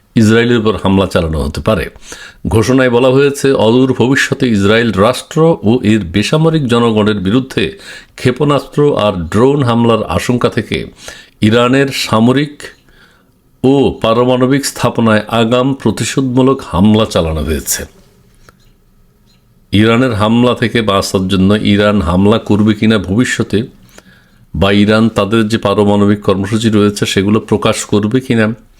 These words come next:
করা হয়নি এখনো। So ইসরায়েল আগেই হামলা চালিয়েছে ইরানে। এখন পৃথিবী আবার মধ্যপ্রাচ্য আবার উত্তপ্ত,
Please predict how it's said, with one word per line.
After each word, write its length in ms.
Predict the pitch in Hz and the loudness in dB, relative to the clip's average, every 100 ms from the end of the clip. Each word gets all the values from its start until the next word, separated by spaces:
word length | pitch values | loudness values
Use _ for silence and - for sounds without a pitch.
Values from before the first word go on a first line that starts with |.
| - _ - | -20 _ -4
করা 300 | 101 104 107 - | 0 2 0 0
হয়নি 360 | 98 117 151 143 | 0 2 2 0
এখনো। 440 | 101 98 101 135 - _ - - | 0 0 0 -2 -6 _ -12 -2
So 180 | 101 92 | 0 0
ইসরায়েল 600 | 104 101 101 104 135 170 220 - _ _ _ _ _ - | -2 0 2 2 2 -2 -6 -14 _ _ _ _ _ -4
আগেই 380 | 110 113 139 117 | -2 0 0 0
হামলা 280 | 104 104 | 2 2
চালিয়েছে 500 | 101 98 92 90 - | 2 0 2 0 0
ইরানে। 420 | 90 73 67 55 - | -2 -2 -4 -6 -6
এখন 260 | 101 107 107 | -4 -2 -2
পৃথিবী 380 | - 110 98 95 | -2 -2 0 0
আবার 240 | 80 87 | 0 -2
মধ্যপ্রাচ্য 520 | 101 104 107 95 - | -2 -2 -4 -4 -4
আবার 380 | - 98 110 120 | -2 -2 -2 0
উত্তপ্ত, 580 | 101 - - - - | -4 -4 -8 -8 -12